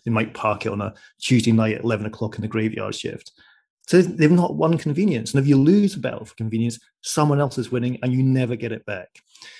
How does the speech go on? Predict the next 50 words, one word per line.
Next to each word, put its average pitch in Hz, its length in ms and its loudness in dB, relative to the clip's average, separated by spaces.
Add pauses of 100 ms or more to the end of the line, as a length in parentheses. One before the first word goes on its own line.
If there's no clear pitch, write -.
(180)
Now, 123 100 6
so 123 340 4
oval 165 280 8
balls 143 260 2
back 120 180 -2
to - 120 -8
round 123 200 0
balls, 98 260 -6
I 120 60 -4
think 160 220 -4
soccer 135 320 -4
is 117 100 -4
gonna 117 140 -2
be 113 180 0
entering 113 300 -6
a 113 40 -8
similar 113 280 -4
predicament. 107 680 -10
So 120 220 2
I 113 100 2
get 139 160 2
a 135 40 4
Sky 117 240 -2
account, 110 380 -4
I 104 40 -10
get 110 180 -6
to - 80 -8
watch 110 180 -6
football. - 380 -12
Now 123 200 4
I 135 60 4
need 131 140 6
a 120 40 2
B 120 160 -2
T 117 220 0
account. 104 300 -4
Okay, 110 460 -4
so - 140 -4
you've 110 160 0
maximized 123 520 -2
revenues, 104 400 -6
I 101 80 -4
get 110 200 -2
it, 110 200 -4 (120)
good 127 140 2
economic 110 400 -4
case, 104 300 -8
capitalism, 113 680 -2
got - 240 -2
that. 98 280 -6